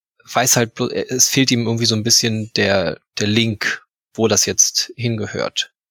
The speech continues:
Das ist wahrscheinlich, er hat dieses Bild von Data einmal gesehen und dann hat er's vielleicht sich noch mal irgendwann angeguckt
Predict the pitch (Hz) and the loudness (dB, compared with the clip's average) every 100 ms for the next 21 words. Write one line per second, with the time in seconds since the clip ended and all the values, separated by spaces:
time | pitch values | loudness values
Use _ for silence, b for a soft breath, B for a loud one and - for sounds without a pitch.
0 | _ _ - - - 107 110 110 98 - | _ _ -4 0 0 0 -2 -2 -4 -4
1 | - 156 - 123 - 113 101 113 120 101 | -2 -2 0 0 0 0 0 0 0 0
2 | 113 107 104 101 95 104 131 139 117 113 | 0 0 0 0 0 0 0 -2 -4 -2
3 | 110 110 113 113 - - - - 107 - | -2 -2 0 0 2 0 -4 -4 -2 -2
4 | - 110 107 107 101 104 101 113 135 - | -4 -4 -2 -2 -2 -2 -2 0 0 -2
5 | 139 - - | -4 -4 -6